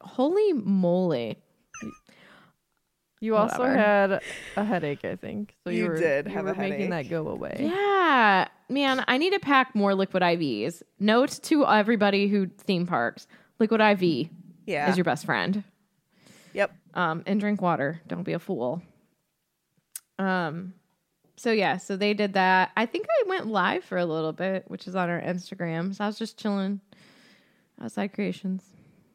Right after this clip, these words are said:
Speaker 3: Yeah.
Speaker 1: Um, but yeah. And then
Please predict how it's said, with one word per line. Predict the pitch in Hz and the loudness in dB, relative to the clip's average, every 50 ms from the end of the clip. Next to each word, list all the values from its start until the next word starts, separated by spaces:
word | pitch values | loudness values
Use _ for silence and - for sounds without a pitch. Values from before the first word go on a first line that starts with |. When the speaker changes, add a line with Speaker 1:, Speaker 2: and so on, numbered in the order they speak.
| _ _ _ | _ _ _
Speaker 3:
Yeah. | 214 196 190 190 - _ _ _ _ _ _ - _ _ _ _ 247 240 - | -16 -16 -16 -16 -18 _ _ _ _ _ _ -20 _ _ _ _ -20 -18 -12
Speaker 1:
Um, | 214 214 214 214 214 214 214 214 214 214 214 214 214 214 214 214 _ _ _ _ _ _ _ _ _ | -10 -8 -8 -8 -8 -8 -8 -8 -8 -8 -8 -8 -8 -10 -12 -14 _ _ _ _ _ _ _ _ _
but | - - - | -12 -10 -8
yeah. | 214 202 185 185 185 - _ _ _ _ _ _ _ _ _ _ _ _ _ _ _ _ _ - | -6 -6 -6 -8 -12 -14 _ _ _ _ _ _ _ _ _ _ _ _ _ _ _ _ _ -8
And | 214 220 214 | -6 -4 -2
then | 208 208 208 202 202 202 202 202 208 202 196 | -2 -2 -2 -2 -4 -4 -4 -6 -6 -8 -10